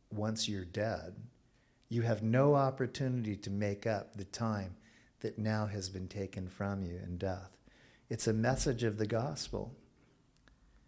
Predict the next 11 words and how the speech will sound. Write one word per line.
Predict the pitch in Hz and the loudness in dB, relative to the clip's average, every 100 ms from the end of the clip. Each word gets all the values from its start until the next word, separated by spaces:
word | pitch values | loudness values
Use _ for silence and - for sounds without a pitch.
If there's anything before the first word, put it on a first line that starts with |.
| _ _ _ | _ _ _
If | 117 107 | 0 6
you're | 131 | 6
gonna | 156 139 | 6 4
be | 120 | 4
responsive | 107 98 - 120 123 120 - 98 | 2 0 0 0 0 0 -4 -4
to | - 101 | -4 -2
the | 98 | 0
Lord, | 107 127 101 | 2 2 2
you | 117 | 0
respond | 127 110 - - 107 98 95 92 | 0 0 -2 0 0 0 -2 -2
now | 98 120 113 87 104 | 0 0 -2 -6 -12